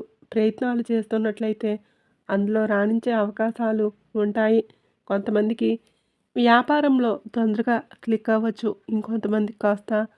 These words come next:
టైమ్ పట్టవచ్చు. కానీ మీరు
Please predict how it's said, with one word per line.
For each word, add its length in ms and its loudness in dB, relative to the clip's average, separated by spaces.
టైమ్ 260 4
పట్టవచ్చు. 540 0
కానీ 340 4
మీరు 340 4